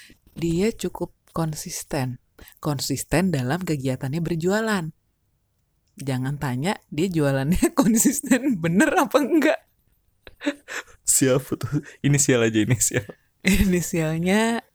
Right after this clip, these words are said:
Speaker 1: S. Siti U Ulfa. Siti Ulfa.
Speaker 2: Oke, kita sebutnya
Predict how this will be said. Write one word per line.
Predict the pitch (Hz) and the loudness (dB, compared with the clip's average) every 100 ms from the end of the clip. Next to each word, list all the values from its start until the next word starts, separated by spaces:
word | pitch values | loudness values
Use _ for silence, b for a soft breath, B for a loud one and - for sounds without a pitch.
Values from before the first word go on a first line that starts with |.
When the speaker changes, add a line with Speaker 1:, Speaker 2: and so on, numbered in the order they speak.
| _ - | _ 0
Speaker 1:
S. | 165 - - - - - - - | 0 2 -2 -4 -6 -10 -10 -4
Siti | 165 - 247 - _ _ _ _ - | -2 0 -2 -2 _ _ _ _ -2
U | - - | 0 0
Ulfa. | 180 - - _ _ | 0 2 -2 _ _
Siti | - 269 285 | -2 0 4
Ulfa. | 247 208 - - _ _ b b b - | 4 4 0 -4 _ _ b b b -6
Speaker 2:
Oke, | - - 92 90 | -6 0 0 0
kita | - - 101 | -4 -4 -4
sebutnya | 107 98 95 101 113 117 123 120 | -2 -2 0 0 2 2 2 -2